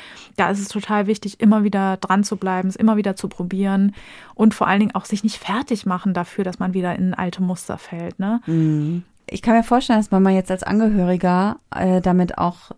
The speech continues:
Speaker 2: zu tun hat, dass es auch ziemlich schwer ist, damit umzugehen und nicht, also da eben die richtigen Sachen zu sagen und nicht die falschen Sachen zu sagen.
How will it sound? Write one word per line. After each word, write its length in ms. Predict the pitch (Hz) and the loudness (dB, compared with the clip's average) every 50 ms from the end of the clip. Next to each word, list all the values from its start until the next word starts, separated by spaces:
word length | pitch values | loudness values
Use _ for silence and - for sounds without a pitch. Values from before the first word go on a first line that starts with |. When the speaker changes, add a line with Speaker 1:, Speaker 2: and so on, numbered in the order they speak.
| - 185 | -14 -12
Speaker 2:
zu 140 | - 196 | -10 -8
tun 280 | 180 - 208 214 202 190 | -4 0 2 4 4 4
hat, 140 | 180 175 180 | 4 2 2
dass 160 | 180 180 - | 0 -2 -4
es 100 | 185 - | -6 -4
auch 120 | - 170 | -4 -4
ziemlich 260 | - - 214 214 - - | -2 0 0 0 0 0
schwer 180 | - 208 202 | 0 2 2
ist, 100 | 202 - | 2 2
damit 200 | 202 190 180 - | 0 0 0 0
umzugehen 560 | - 220 240 240 - 208 170 175 180 185 180 | 2 2 2 2 0 -2 0 2 4 4 4
und 180 | 156 165 170 175 | 2 0 0 0
nicht, 380 | 180 190 202 - - - - - _ - _ _ _ _ _ - - | 0 0 0 0 -4 -16 -20 -20 _ -20 _ _ _ _ _ -20 -8
also 200 | - - 170 170 | -4 -2 0 2
da 160 | 170 180 180 | 2 2 2
eben 420 | - - 190 185 185 185 185 170 - _ _ _ - - | 2 0 -2 0 0 0 0 -2 -4 _ _ _ -16 -10
die 160 | - 165 165 | -6 -4 -2
richtigen 640 | 170 - 190 220 233 - - - - - - 233 220 196 | 0 4 4 2 2 0 -4 -14 -6 0 2 2 2 4
Sachen 360 | 175 180 180 190 190 185 185 | 2 2 2 2 0 -2 -2
zu 140 | - - 170 | -2 -6 -6
sagen 520 | 165 170 170 165 165 165 165 165 175 170 | -2 0 0 2 2 0 0 0 0 0
und 160 | 160 151 - | 0 0 0
nicht 260 | - 190 220 - - - | 0 -2 -2 -2 -4 -8
die 80 | 254 247 | -8 -6
falschen 500 | - - 240 247 262 269 - 202 165 135 | -4 -2 0 0 0 0 0 0 0 0
Sachen 340 | 110 101 - - 120 - | -2 -4 -6 -8 -10 -12
zu 140 | - - - | -12 -12 -10
sagen. 460 | 123 127 131 127 123 110 110 127 143 | -6 -4 -4 -2 -2 -2 -2 -4 -4